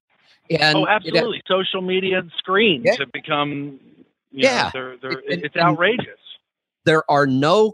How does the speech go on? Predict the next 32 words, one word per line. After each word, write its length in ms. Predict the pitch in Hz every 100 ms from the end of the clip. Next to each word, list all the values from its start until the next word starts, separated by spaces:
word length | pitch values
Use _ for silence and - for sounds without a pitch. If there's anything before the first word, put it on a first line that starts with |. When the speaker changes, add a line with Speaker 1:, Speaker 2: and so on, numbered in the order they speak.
| -
Speaker 1:
chemical 720 | - 202 208 202 - 196 180
hooks 420 | - 202 202 -
whatsoever. 960 | 160 156 190 - - 180 175 180 180 139
Now, 140 | 135
some 240 | 143 220 202
people 320 | 175 143 139
will 80 | 127
argue, 400 | 127 123 120 120
"Yeah, 260 | 117 123
it's 160 | 120 -
endorphins 720 | 104 101 113 110 - 107 104
and 100 | 104
all 140 | 104 101
that 220 | 101 -
stuff," 300 | - 90 -
but 160 | 107 -
come 160 | 170
on. 280 | 135 85 78 _ _ _ -
Um, 460 | 131 123 120 120 131 170
eh, 80 | - _
there 160 | 165 165
is 300 | 180 180 180
no 240 | 151 147 139
chemical 600 | - 151 139 127 117 101
hook. 400 | - - - - _ _ _ _ -
The 80 | 131
chemical 560 | 151 220 226 220 175
hook 400 | 143 - 147 - -
of 180 | 113
certain 440 | - - 156 180 160
drugs 600 | 135 120 101 98 101 - _ _ _ _ -
is 280 | 139 123